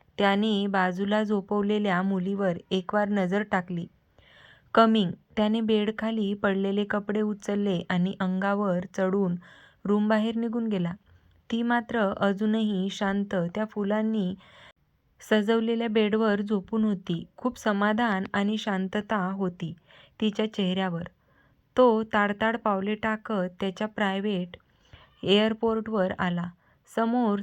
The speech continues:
त्याचं चॉपर उडान भरण्यासाठी रेडी होतं. तो त्यात बसला आणि चॉपरने हवेत झेप घेतली. सकाळी सातच्या आसपास तिला जाग आली. डोळे बंद होते.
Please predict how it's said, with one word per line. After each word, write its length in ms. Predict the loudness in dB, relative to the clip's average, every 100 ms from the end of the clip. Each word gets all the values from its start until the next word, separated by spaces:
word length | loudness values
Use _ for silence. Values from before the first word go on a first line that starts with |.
| -2
त्याचं 340 | -2 -2 -6 -2
चॉपर 500 | -2 0 0 0 0 -2
उडान 400 | -2 0 0 2
भरण्यासाठी 800 | 0 0 -2 -4 -6 -4 -2 0
रेडी 260 | 0 0
होतं. 380 | -2 -2 -4 -8 -10 _ -20 -20 _ _ 2
तो 300 | 4 4 -2
त्यात 280 | -2 -2 -2
बसला 520 | -4 -4 -4 -4 -2 -4
आणि 240 | -4 -2 -2
चॉपरने 760 | -2 -2 0 -2 0 0 -2 -4 -12 -20 -12 0
हवेत 280 | 2 4 0
झेप 360 | 0 -2 -2
घेतली. 400 | -4 -6 -6 -10 -12 _ _ _ _ _ _ _ _ _ _ _ _ 0
सकाळी 500 | 2 4 2 2 0
सातच्या 540 | -2 -2 -2 -2 -4
आसपास 540 | -4 -4 -4 -2 -2 -4 -4
तिला 220 | -2 0
जाग 320 | 2 0 0
आली. 260 | -2 -2 -6 -12 -20 -20 -20 _
डोळे 280 | 2 4 4
बंद 300 | 2 2 0
होते. 420 | 0 -2 -4 -6